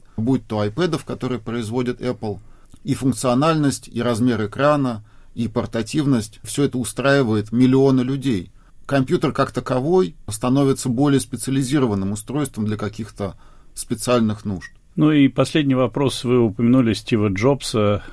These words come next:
Speaker 2: главу компании Apple. Именно он представил десять лет назад iPhone, но, к сожалению, он ушел уже из жизни. С вашей точки зрения, какую роль в том прорыве, который сделала, а, компания Apple десять лет назад, сыграл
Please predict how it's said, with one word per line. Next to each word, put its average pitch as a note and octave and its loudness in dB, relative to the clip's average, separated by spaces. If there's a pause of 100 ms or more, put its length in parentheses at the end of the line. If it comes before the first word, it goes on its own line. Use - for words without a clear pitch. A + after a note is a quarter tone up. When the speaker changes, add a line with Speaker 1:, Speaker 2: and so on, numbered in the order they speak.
(100)
Speaker 2:
главу G#2 0
компании G2+ 0
Apple. G#2+ 0 (420)
Именно B2 4
он C3+ 4
представил A2 -2
десять G2 -6
лет G#2+ -6
назад G#2 -2
iPhone, B2+ 2 (140)
но, A#2 -4
к - -18
сожалению, A2+ -6
он A2+ -2
ушел C3 0
уже A2+ -2
из G#2 -4
жизни. D#3 0 (300)
С - -12
вашей D3+ -2
точки C#3+ -4
зрения, B2 2
какую C#3 0
роль C3 4
в - -16
том G#2+ 2
прорыве, A#2 6
который G#2 -2
сделала, G#2 2 (300)
а, A2 0
компания G#2+ 2
Apple G#2 0
десять G#2+ -2
лет A#2 -2
назад, G#2+ 2
сыграл G#2+ 2